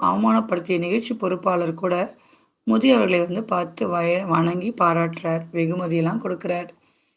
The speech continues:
"எனக்கு அவசரமா குருவாயூர் போகணும்" என்று சொல்லி உணவுக்கு முன்பே மறைந்து விட்டான் அந்த பையன். அன்று இரவு நான்கு முதியோர்களின் கனவில் குருவாயூரப்பன் காட்சி கொடுக்கிறார்.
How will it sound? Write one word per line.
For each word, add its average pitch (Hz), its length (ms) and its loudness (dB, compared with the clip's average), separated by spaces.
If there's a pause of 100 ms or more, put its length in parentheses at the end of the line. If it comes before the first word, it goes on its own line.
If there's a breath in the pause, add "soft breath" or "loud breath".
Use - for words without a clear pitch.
(200)
"எனக்கு 262 300 0
அவசரமா 208 540 0
குருவாயூர் 185 520 0
போகணும்" 180 340 -4
என்று 170 200 -4
சொல்லி 170 460 -2
உணவுக்கு 226 460 -4
முன்பே 190 280 -2
மறைந்து 175 400 -6
விட்டான் 170 320 -6
அந்த 165 200 -4
பையன். 175 380 -12 (760)
அன்று 170 320 0
இரவு 165 320 2
நான்கு 208 500 2
முதியோர்களின் 190 600 0
கனவில் 170 420 0 (580 soft breath)
குருவாயூரப்பன் 190 720 2
காட்சி 175 420 -2
கொடுக்கிறார். 175 540 -2